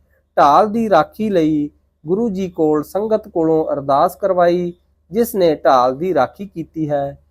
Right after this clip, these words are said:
ਇਸ ਤਰ੍ਹਾਂ ਦੇ ਕੌਤਕ ਨਾਲ ਗੁਰੂ ਜੀ ਨੇ ਸੰਗਤ ਤੇ ਪੰਜਾਂ ਸਿੰਘਾਂ ਦੀ ਅਰਦਾਸ ਨੂੰ ਸ਼ਰਧਾ ਭਰਪੂਰ ਦੱਸਿਆ। ਸਾਧ ਸੰਗਤ ਜੀ,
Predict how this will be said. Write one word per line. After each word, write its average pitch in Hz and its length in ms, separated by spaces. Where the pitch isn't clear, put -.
ਇਸ 233 160
ਤਰ੍ਹਾਂ 180 300
ਦੇ 151 160
ਕੌਤਕ 139 440
ਨਾਲ 135 380
ਗੁਰੂ 214 220
ਜੀ 175 160
ਨੇ 139 280
ਸੰਗਤ 175 540
ਤੇ 147 320
ਪੰਜਾਂ 214 320
ਸਿੰਘਾਂ 233 360
ਦੀ 160 260
ਅਰਦਾਸ 135 400
ਨੂੰ 135 320
ਸ਼ਰਧਾ 202 640
ਭਰਪੂਰ 147 480
ਦੱਸਿਆ। 113 500
ਸਾਧ 175 260
ਸੰਗਤ 156 240
ਜੀ, 135 280